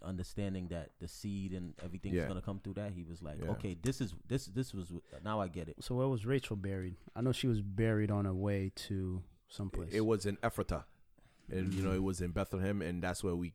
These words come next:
Speaker 2: you know, we said, "Could there be some type of correlation with that whole," I remember we spoke about it in one of
Speaker 3: Yeah,
Speaker 2: the
Speaker 3: yeah.
Speaker 2: episodes. I don't remember exactly what it was that we said.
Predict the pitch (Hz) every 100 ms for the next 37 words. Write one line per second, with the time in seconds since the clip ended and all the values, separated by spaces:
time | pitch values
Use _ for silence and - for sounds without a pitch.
0 | - 92 82 76 76 82 85 78 - 82
1 | 90 82 85 82 78 - - 82 90 85
2 | 80 71 71 _ 98 78 82 82 85 82
3 | - 78 76 78 80 73 76 - - -
4 | - - - - 85 73 76 73 - 80
5 | 67 67 67 64 65 95 92 71 - -
6 | - 65 50 - - - - - - 82
7 | 76 67 76 73 73 76 73 71 76 65
8 | 73 69 65 67 80 64